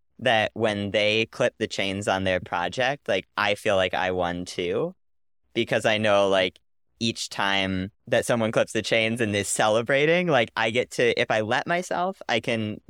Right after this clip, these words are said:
be in that with them and I can really feed on their joy."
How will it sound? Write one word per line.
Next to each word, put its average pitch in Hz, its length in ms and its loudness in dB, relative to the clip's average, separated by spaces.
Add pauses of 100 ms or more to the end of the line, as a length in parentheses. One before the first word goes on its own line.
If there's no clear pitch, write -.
be 113 220 0
in 98 140 -2
that 87 200 -4
with 85 240 -4
them 57 320 -10 (380)
and 107 120 0
I 98 120 0
can 104 180 -4
really 92 520 2
feed 107 300 -2
on 95 200 0
their 87 180 0
joy." 85 540 -6